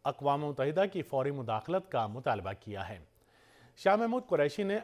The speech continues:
अक़वाम मुत्तहिदा के सेक्रेटरी जनरल एंटोनियो गुतेरेश के नाम एक मुरासले में पाकिस्तान पर हिंदुस्तान की जानिब से आयद किए जाने वाले इल्ज़ाम पर तशवीश का इजहार करते हुए इस सिलसिले में अक़वाम मुत्तहिदा की मुदाखलत का मुतालबा किया।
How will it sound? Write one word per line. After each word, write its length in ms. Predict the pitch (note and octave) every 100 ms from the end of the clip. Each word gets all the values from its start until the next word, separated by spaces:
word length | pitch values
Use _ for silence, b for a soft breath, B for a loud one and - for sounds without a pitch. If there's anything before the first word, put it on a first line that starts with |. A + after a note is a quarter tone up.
| -
अक़वाम 340 | C#3+ D3+ D3
मुत्तहिदा 420 | D3+ C#3+ C#3 D#3+
के 140 | G3 F3+
सेक्रेटरी 420 | C3+ A#2 A#2 A#2
जनरल 320 | A2 C3 E3 -
एंटोनियो 500 | C#3+ B2+ C#3 D3 D3
गुतेरेश 420 | G#2+ A#2 D3 D#3
के 100 | -
नाम 240 | C#3+ D3 D#3+ C#3
एक 180 | C3
मुरासले 380 | A#2+ G#2+ G#2 D#3
में 160 | D#3 D#3+ b b b b -
पाकिस्तान 560 | C3 B2+ - D#3 F3
पर 160 | F3 D#3
हिंदुस्तान 460 | B2+ B2 A2+ D3 D3
की 120 | C3
जानिब 280 | A#2 A#2+ D#3+
से 220 | - D#3+ D#3+ B B -
आयद 320 | C#3 F3 F3+
किए 160 | E3+ C#3
जाने 240 | C3+ D#3+
वाले 200 | D#3 D3+ D#3
इल्ज़ाम 400 | B2+ G#2+ B2+ F3+
पर 160 | D#3+ C#3 -
तशवीश 340 | A#2+ F3 F3+
का 120 | D#3+
इजहार 300 | C3+ A2 A2+ G2+
करते 280 | A#2+ - D#3+
हुए 220 | C#3 F3+ B B B
इस 140 | B2 C3
सिलसिले 300 | C#3 B2+ D3+
में 140 | D#3+ F3
अक़वाम 480 | - B2+ C3 C3 C3
मुत्तहिदा 420 | B2+ - C#3 E3+
की 120 | E3 C#3
मुदाखलत 500 | A2+ A2+ G#2+ F3+ F#3
का 100 | A2+
मुतालबा 400 | A2+ C3+ A2 G2+ G#2
किया। 280 | A#2 G#2